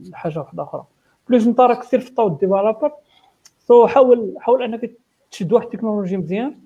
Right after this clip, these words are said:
آه، و-، وتميتريزيها زعما ا مية بالمية، و-، وما تحشمش انك ما عندكش،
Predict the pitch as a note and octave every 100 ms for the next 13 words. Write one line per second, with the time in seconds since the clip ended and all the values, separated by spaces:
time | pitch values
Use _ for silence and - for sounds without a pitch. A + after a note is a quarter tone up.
0 | _ _ _ _ _ _ _ _ _ F3+
1 | F3 E3+ E3+ E3+ E3 C#3+ C#3+ B2 A#2 F3+
2 | D#4 G3 G3+ G4 E4+ E4+ - _ _ F4
3 | E4 E4+ - A3+ G#3 A3+ G3 F#3+ F3+ D3
4 | D#3 D#3+ E3+ - F#3 G3 - C#4+ D#4 -
5 | _ - _ - _ - F#3 F#3 G3 F3+
6 | A3 A3+ A3 - C#4 C4 B3 A#3 A#3 G3+
7 | D#3+ D#3 - - -